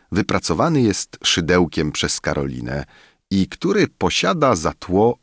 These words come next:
aksamit niebieski, czarny lub czerwony. Kolor jest tu, jak zobaczycie, rzeczą zupełnie obojętną i wsuwa swoje listy do pani de Fichtaminel lub też do swego kolegi Hektora między blat stołu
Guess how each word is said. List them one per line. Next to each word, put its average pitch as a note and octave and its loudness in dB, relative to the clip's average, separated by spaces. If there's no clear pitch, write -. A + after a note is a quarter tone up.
aksamit - 0
niebieski, D2+ -2
czarny G2 4
lub G2 0
czerwony. B1+ -2
Kolor G3+ 6
jest F#2+ 2
tu, F#2 2
jak D#2 -2
zobaczycie, D#2+ 0
rzeczą F2 2
zupełnie E2+ 2
obojętną D2+ -2
i F2 -2
wsuwa F#3 -2
swoje D2+ 0
listy B2 0
do D2+ 0
pani F2+ 0
de C#2 -4
Fichtaminel F2 0
lub F2 0
też E2+ 0
do E2 2
swego F#2 2
kolegi E2 2
Hektora G#2 0
między G#2 2
blat G2+ 0
stołu D2 0